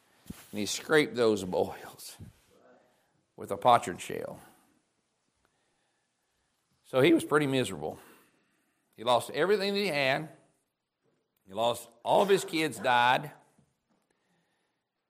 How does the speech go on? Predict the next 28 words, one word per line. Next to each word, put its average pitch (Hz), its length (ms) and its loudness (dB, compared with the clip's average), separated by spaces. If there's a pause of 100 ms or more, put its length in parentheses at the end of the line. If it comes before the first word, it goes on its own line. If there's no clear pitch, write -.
(200)
He 113 100 -16
had 143 180 0
a 127 80 4
wife 165 600 4 (1040)
<laughs> - 920 -20
that 123 180 2
was 127 160 2
in 139 140 0
his 131 200 -4
ear 143 320 0
saying 139 380 -4
he 139 160 -4
should 131 220 -8
just 135 280 -6
curse 160 280 0
God 156 260 2
and 160 140 -6
die. 113 460 0 (1700)
And 101 200 -12
he 131 240 -4
had 110 260 -2
boils 135 460 4
from 107 160 -12
his 101 160 -10
head 123 320 -2
to 123 100 -10
his 120 140 -10
feet. - 320 -18